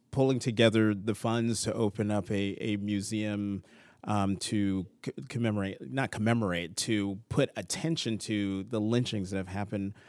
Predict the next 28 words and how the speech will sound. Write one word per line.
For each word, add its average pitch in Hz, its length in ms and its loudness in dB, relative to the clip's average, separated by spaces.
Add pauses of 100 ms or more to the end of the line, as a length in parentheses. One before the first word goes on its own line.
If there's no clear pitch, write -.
(220)
across 107 320 4
the 107 80 0
country. 110 320 2
He, 117 140 -2
he 139 220 -2
speaks 143 440 -2
in 117 80 0
a 113 100 2
way 104 280 0
to 101 200 -6
these 104 400 -4
issues 110 560 -6 (280)
that 110 440 4
I 113 140 -2
think 104 220 -2
is 101 120 0
very 107 280 4
compelling 107 580 -6
and 110 100 -10
forces 147 380 0
the 117 80 -2
country 104 580 -2 (120)
to 110 320 0
come 113 260 -4
to 117 140 -6
terms 180 480 -4
with, 101 200 -4
face, - 640 -2